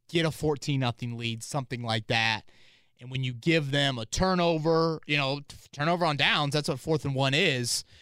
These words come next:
Uh, that, I, I thought that was a big momentum swing early on to kinda feel like Jacksonville, "All right,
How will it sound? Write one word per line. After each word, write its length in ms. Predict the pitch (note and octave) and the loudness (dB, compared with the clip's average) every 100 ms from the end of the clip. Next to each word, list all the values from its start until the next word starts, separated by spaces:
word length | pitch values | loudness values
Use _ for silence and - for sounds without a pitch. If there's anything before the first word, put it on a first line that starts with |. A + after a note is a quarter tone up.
| - _ _ _ _ | -20 _ _ _ _
Uh, 80 | - - - C3+ | -20 -20 -20 -2
that, 220 | C#3+ B2 | -2 0
I, 180 | C3+ C3 | -2 0
I 20 | |
thought 180 | D3 D3 | 0 0
that 160 | C#3+ | 0
was 100 | C#3 | 0
a 60 | B2+ | -2
big 340 | A#2 B2+ D3 | -2 0 0
momentum 400 | C3+ B2 B2 B2 | 0 -2 -2 -4
swing 360 | B2 - A#2+ A2+ | -4 -8 -10 -12
early 280 | A#2 G#2+ G#2+ | -12 -12 -6
on 280 | G#2+ G#2+ G2 | -2 -2 -4
to 80 | |
kinda 260 | G2+ A#2 G#2 | -8 -6 -8
feel 260 | - A#2+ A2+ | -4 -4 -2
like 160 | G#2 | -4
Jacksonville, 440 | A#2 G#2+ G#2+ G#2+ F#2 | -4 -4 -4 -8 0
"All 100 | D3+ | 2
right, 220 | B3 G#3+ | 2 0